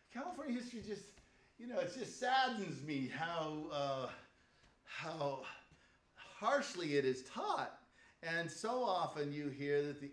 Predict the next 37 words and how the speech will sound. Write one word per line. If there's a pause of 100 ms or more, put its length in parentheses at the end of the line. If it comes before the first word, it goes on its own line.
Indians (460)
were
just, (580)
you
know, (480)
removed
from
their
land. (640)
And
there
is
great
truth
to
this,
and
w-,
but
you
have
to
be
subtle
and
careful
with
it. (300)
But
it, (340)
the
Mexican
government, (840)
when (100)
it
was
here,